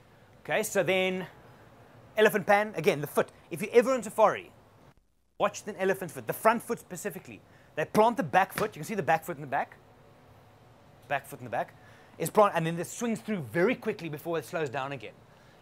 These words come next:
As a focal point right on the ankle, or with the knee. Come across, yeah? Now, this was very intentional, obviously, but there's the thing. How many does it take? I had about four times that amount before we got one that worked.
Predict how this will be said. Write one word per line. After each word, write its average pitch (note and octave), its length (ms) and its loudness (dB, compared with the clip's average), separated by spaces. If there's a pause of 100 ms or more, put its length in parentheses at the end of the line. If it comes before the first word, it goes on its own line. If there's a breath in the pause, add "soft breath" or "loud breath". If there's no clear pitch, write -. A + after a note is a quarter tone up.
As D#3+ 120 2
a E3+ 60 -4
focal B3 340 2
point F#3+ 320 0
right G3+ 220 6
on G3+ 140 -4
the F#3 120 -4
ankle, E3+ 400 -6
or C#3 140 -10 (140)
with C3+ 140 -10
the C#3+ 60 -14
knee. C#3+ 240 -12 (320)
Come F#3 140 -4
across, D#3+ 500 -2 (680)
yeah? B2+ 220 4 (1000)
Now, A#3 560 4 (240)
this G#3+ 200 4
was A3 140 -2
very G3 300 0
intentional, F#3 520 -6
obviously, F3+ 640 -4 (300 loud breath)
but E3 140 -4
there's A#3+ 200 0
the C#4 80 -4
thing. G2 360 -6 (640)
How G3 120 0
many C#4+ 160 -2
does A#3+ 140 -6
it G#3+ 140 -10
take? C#3 320 -2 (480)
I D3 80 4
had G#3+ 120 8
about G3+ 160 2
four C4+ 240 4
times A#3 360 -2
that E3+ 140 4
amount D3 340 2
before E3+ 260 0
we E3 80 0
got D3+ 160 2
one D3 200 2
that C#3 100 -2
worked. A#2 360 -8